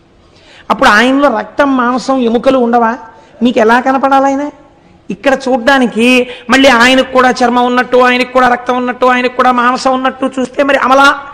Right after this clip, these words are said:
మలాతీతుడు ఎలా అయ్యాడు ఆయన? అమలేశ్వరుడు ఎలా అయ్యాడు? ఎలా చూసి ఇంటికి తెచ్చుకోవాలో శంకరాచార్యులు వారు చెప్తున్నారు. ఒక గురువు వల్ల కదా వచ్చిందండి, వచ్చింది ఆ స్వరూపం.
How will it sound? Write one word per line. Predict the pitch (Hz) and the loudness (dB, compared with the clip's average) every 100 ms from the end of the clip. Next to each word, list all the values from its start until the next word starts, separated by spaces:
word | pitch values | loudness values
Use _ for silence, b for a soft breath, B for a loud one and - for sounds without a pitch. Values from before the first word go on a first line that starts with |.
| B B B | B B B
మలాతీతుడు | 170 196 233 294 294 330 320 285 | 0 4 4 4 4 2 2 2
ఎలా | 277 | 4
అయ్యాడు | 294 294 302 | 2 2 2
ఆయన? | 302 311 320 | 2 -2 -4
అమలేశ్వరుడు | 226 269 294 - 285 294 | 0 2 2 2 0 2
ఎలా | 269 | 4
అయ్యాడు? | 277 285 294 311 - - B B B B B 156 | 4 2 0 0 -6 -20 B B B B B -10
ఎలా | 135 139 165 226 285 294 | -4 2 4 4 2 4
చూసి | 311 - 311 | 2 4 4
ఇంటికి | 311 302 320 | 4 4 2
తెచ్చుకోవాలో | 330 311 302 294 285 311 | 0 -2 0 2 4 2
శంకరాచార్యులు | 262 247 269 269 277 262 | 2 2 2 4 4 4
వారు | 262 240 | 4 4
చెప్తున్నారు. | 226 233 208 147 - B B B - | 2 2 2 2 -2 B B B -8
ఒక | 180 226 | -4 0
గురువు | 202 247 269 | 2 2 2
వల్ల | 277 285 | 2 2
కదా | 269 262 | 2 2
వచ్చిందండి, | 269 269 269 277 | 0 -4 -4 -2
వచ్చింది | 285 247 254 262 | -4 -4 -2 0
ఆ | 240 | 0
స్వరూపం. | - 240 269 - | 2 0 0 -4